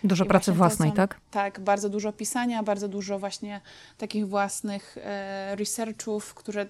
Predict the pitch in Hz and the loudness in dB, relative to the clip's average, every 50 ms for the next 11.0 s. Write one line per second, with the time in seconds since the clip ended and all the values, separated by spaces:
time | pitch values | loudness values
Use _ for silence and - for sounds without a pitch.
0 | _ - 202 - - 208 208 202 - - 208 196 202 202 202 196 196 - - - | _ -16 -14 -8 -6 -4 -4 -4 -4 -6 -4 -2 0 -2 -2 -2 -4 -8 -6 -4
1 | 226 214 202 202 190 185 190 190 190 185 - 196 196 196 208 208 202 190 175 _ | -4 -2 -2 -2 -2 -4 -4 -6 -8 -10 -8 -8 -8 -8 -10 -10 -12 -12 -14 _
2 | _ _ _ _ _ - - 240 220 220 226 220 214 190 151 139 - - - _ | _ _ _ _ _ 4 6 10 10 12 12 12 12 12 12 10 6 2 -6 _
3 | - 175 160 180 - - 226 - - 202 185 170 202 185 - 175 160 156 156 156 | 4 6 6 6 6 4 2 4 6 4 8 8 8 8 8 6 6 6 6 4
4 | - 202 185 170 185 180 160 - - - - - - - _ - - 165 160 175 | 6 4 6 6 6 4 4 2 0 -2 -4 -8 -20 -16 _ 0 2 4 6 6
5 | 175 185 180 180 180 180 165 185 180 160 180 180 175 165 151 151 151 151 - - | 8 8 8 8 6 6 8 8 8 8 10 8 10 10 10 8 8 4 4 2
6 | 160 151 151 147 143 - - - - 160 151 - - 165 160 160 165 156 - - | 4 4 6 4 2 0 -2 2 2 2 4 6 6 6 6 6 6 4 4 6
7 | 170 170 165 - - - - 170 - - 170 147 143 147 156 160 180 175 - _ | 8 8 8 6 4 0 -2 -2 2 4 4 6 6 6 4 4 2 0 -4 _
8 | _ _ _ - - 196 180 185 185 185 185 185 185 180 _ _ _ _ - - | _ _ _ 2 6 6 8 8 8 8 6 6 4 0 _ _ _ _ 2 4
9 | 196 196 208 208 - 330 285 220 170 147 - 151 143 139 147 147 143 151 160 156 | 4 6 6 4 4 4 6 6 6 6 4 2 0 0 0 0 0 0 -2 -4
10 | _ _ - 175 156 - 147 151 - - 175 - - 160 143 - - - - | _ _ 0 0 2 2 2 -2 0 -2 -2 2 2 0 0 0 -4 -6 -8